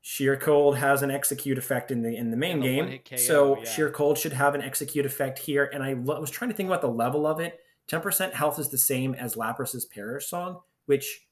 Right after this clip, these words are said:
Speaker 1: you don't notice the execute as much as you do the more, the multi-pulse and the area of effect of, of Perish Song as much. It is still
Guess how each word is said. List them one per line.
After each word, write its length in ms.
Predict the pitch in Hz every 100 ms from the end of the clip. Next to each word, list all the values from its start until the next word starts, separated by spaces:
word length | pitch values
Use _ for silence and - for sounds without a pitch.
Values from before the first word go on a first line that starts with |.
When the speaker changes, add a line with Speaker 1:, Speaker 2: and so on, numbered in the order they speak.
| _ _ -
Speaker 1:
you 120 | 147
don't 280 | 151 185 190
notice 460 | 147 147 147 - -
the 320 | 135 123 -
execute 560 | 127 - 127 - 131 131
as 220 | 117 113
much 300 | 120 113 - -
as 260 | 117 107 117
you 100 | 107
do 420 | 107 110 110 104 _ _ _ _ _ _ _
the 140 | 131 127
more, 440 | 120 120 120 117
the 60 | 120
multi-pulse 760 | 127 127 135 131 135 123 120
and 120 | 127 110
the 120 | 110
area 240 | 113 113
of 80 | 110
effect 460 | 107 - 120 117 120
of, 260 | 113 107 -
of 360 | 127 110 107 - - -
Perish 320 | 127 120 -
Song 260 | 123 113 110
as 200 | 113 117
much. 460 | 107 107 - - _ _ _ _ 139
It 120 | 135
is 160 | 127
still 500 | - 151 147 139 139